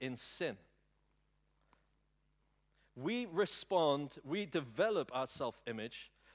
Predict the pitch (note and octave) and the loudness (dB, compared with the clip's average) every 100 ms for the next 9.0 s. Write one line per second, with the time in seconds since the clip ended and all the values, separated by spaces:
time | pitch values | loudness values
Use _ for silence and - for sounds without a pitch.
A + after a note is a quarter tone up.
0 | _ D#3+ G#3+ - G3 F#3 F3 D#3+ E3+ - | _ 0 2 0 0 2 2 2 0 -2
1 | F#3+ - D3 - - C#3+ - F3+ - B2+ | -6 -4 -6 -6 -10 -8 -4 -4 -4 -6
2 | F#2+ E2+ - - - _ _ _ _ - | -8 -10 -20 -20 -20 _ _ _ _ -20
3 | - D#3+ E3 - G3+ F#3 - C#4 C4 G#3+ | -8 -6 0 2 2 2 2 2 2 0
4 | G3 - A#3+ G#3+ - D#3+ - - C4+ B3 | -2 0 2 2 0 -2 0 2 2 2
5 | A3 - B2+ C3+ A#2+ - G#2 G#2 - - | 0 -2 0 0 0 -4 -4 -6 -6 -12
6 | - - _ _ _ _ _ _ _ _ | -14 -20 _ _ _ _ _ _ _ _
7 | _ _ _ _ _ _ - D#3+ E3+ G#3 | _ _ _ _ _ _ -4 0 2 4
8 | G#3 F3 - G#3+ G#3 - G#3+ G3+ D#3 D3 | 2 2 0 0 0 2 6 8 8 4